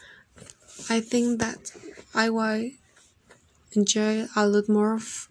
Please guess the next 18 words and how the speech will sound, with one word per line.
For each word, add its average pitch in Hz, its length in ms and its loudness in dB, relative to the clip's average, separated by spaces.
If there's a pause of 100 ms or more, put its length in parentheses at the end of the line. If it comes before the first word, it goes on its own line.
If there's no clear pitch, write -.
than 190 200 2
food 240 400 -2 (380)
than 214 260 6
eat 226 180 4
almost 220 540 2
always. 214 540 0 (920)
I 226 140 4
don't 247 160 6
like 226 320 2 (120)
every 214 340 4
salty 220 540 0
food 214 380 -2 (320)
like 196 300 0
pretzel. 220 520 -2 (1600)
My 214 160 6
favorite 226 560 2 (380)
food 208 360 4 (220)
is 208 220 2